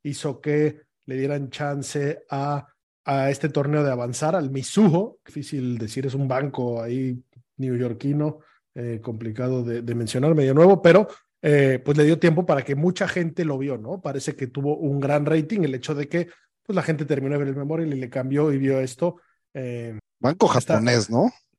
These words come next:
Speaker 1: Sí, pero, pero bueno, está, está sucede en Nueva York, ¿no? Y esto era en Liberty National. Eso
Speaker 2: Correcto,
Speaker 1: creo.
Speaker 2: jugaron
Speaker 1: Creo que
Speaker 2: en
Speaker 1: fue, creo que fue
Speaker 2: Liberty
Speaker 1: el
Speaker 2: Na-
Speaker 1: banco que
Speaker 2: Sí, sí, sí,
Speaker 1: que fondeó
Speaker 2: correcto.
Speaker 1: la
Speaker 2: Jugaron
Speaker 1: renovación
Speaker 2: en
Speaker 1: de
Speaker 2: el
Speaker 1: la
Speaker 2: Liberty,
Speaker 1: Wanda, ¿no?
Speaker 2: en el Liberty National, que, que es un campazo, ¿no?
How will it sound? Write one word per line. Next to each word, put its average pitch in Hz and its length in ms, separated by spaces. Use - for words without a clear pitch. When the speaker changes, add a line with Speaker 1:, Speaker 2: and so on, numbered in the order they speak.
Speaker 1:
Sí, - 480
pero, 160 200
pero 165 140
bueno, 165 160
está, 175 280
está 175 200
sucede 165 260
en 151 60
Nueva 139 160
York, 135 240
¿no? 151 140
Y 165 60
esto 147 180
era 143 60
en 139 60
Liberty 139 300
National. 185 340
Eso - 540
Speaker 2:
Correcto, 139 280
Speaker 1:
creo. 123 120
Speaker 2:
jugaron 147 240
Speaker 1:
Creo 147 140
que - 60
Speaker 2:
en 120 80
Speaker 1:
fue, - 100
creo 147 140
que - 60
fue 185 140
Speaker 2:
Liberty - 0
Speaker 1:
el 175 60
Speaker 2:
Na- 175 80
Speaker 1:
banco 165 280
que 139 520
Speaker 2:
Sí, 196 320
sí, 185 140
sí, 180 120
Speaker 1:
que 147 60
fondeó 151 320
Speaker 2:
correcto. 151 240
Speaker 1:
la 143 260
Speaker 2:
Jugaron 175 320
Speaker 1:
renovación 143 120
Speaker 2:
en - 20
Speaker 1:
de 147 40
Speaker 2:
el 139 60
Speaker 1:
la 131 80
Speaker 2:
Liberty, 156 380
Speaker 1:
Wanda, 147 120
¿no? 175 80
Speaker 2:
en 123 120
el 120 140
Liberty 143 400
National, 127 560
que, 104 540
que 110 120
es 117 120
un 120 120
campazo, - 540
¿no? 131 180